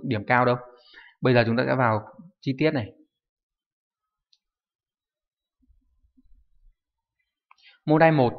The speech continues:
của phần ngữ pháp. Môn đai một của phần ngữ pháp ấy, đấy là chúng ta sẽ chọn hình thức ngữ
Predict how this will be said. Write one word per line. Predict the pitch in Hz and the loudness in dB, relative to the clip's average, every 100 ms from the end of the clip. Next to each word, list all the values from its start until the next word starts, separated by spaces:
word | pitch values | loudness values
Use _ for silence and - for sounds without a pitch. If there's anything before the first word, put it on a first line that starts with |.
| - | -6
của | 123 | -6
phần | 117 117 | -2 -2
ngữ | 160 | -2
pháp. | 170 175 - - - - - - _ _ _ - | -2 -4 -6 -18 -20 -20 -20 -20 _ _ _ -2
Môn | 156 | 2
đai | 165 | 4
một | 160 131 | 4 4
của | 120 | 2
phần | 120 | 0
ngữ | 127 160 | 0 2
pháp | 190 202 | 4 4
ấy, | 214 | 0
đấy | 147 123 135 | 0 2 4
là | 147 117 107 - - _ - | 4 2 -4 -16 -20 _ -10
chúng | 127 | -2
ta | 156 | 0
sẽ | 160 160 | 0 -2
chọn | 135 | -2
hình | 127 | -2
thức | 123 | -6
ngữ | 165 | -6